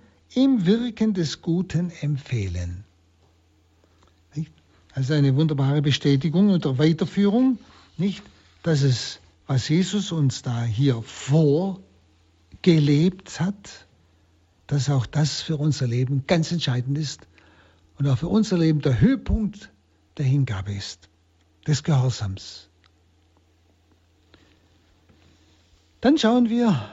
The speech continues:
auf den Vers siebenundvierzig. „Als aber der Hauptmann sah, was geschehen war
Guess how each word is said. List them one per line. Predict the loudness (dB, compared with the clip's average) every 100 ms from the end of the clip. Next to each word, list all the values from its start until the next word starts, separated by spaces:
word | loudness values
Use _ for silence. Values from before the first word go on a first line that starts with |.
| -10
auf | -2 -2 0
den | 0 0
Vers | 2 0 0 -2 -8 -12
siebenundvierzig. | -4 0 2 2 2 -4 -8 -8 -10 -10 -16 -20 -20 -20 _ _ _ _ _ _ _ _ _ _ _ _ _ _ _ _ _ _ _ _ _ _ -2
„Als | 2 2 0
aber | -2 0 0
der | 0 -2 -4 -2
Hauptmann | -2 -2 -4 0 2 2
sah, | 0 -4 -2 -2 -2
was | -2 -4 -2
geschehen | -4 -2 -2 0 0 -2
war | -2 -2 0 0